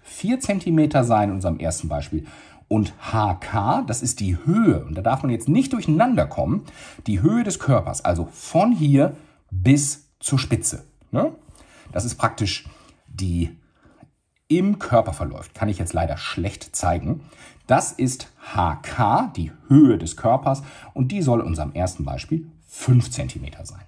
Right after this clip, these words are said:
So, und jetzt, wenn wir A und H K haben, die Höhe des Körpers, dann ist das total einfach.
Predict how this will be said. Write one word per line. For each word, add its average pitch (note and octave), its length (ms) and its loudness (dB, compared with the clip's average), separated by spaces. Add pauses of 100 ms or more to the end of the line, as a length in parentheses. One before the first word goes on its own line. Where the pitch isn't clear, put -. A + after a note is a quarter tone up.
So, - 380 -2
und G2 140 0
jetzt, G#3 440 -2 (300)
wenn G#3 240 2
wir F2 220 0 (100)
A C#3 220 2
und F#2+ 340 -2
H E2 160 -2
K G#3+ 340 0
haben, F#2 440 -4
die D#2+ 100 -4
Höhe G#2 160 0
des - 140 -8
Körpers, B2 360 0
dann F3 120 -2
ist E3+ 160 -4
das C3 100 -4
total G2 480 -4
einfach. - 460 -6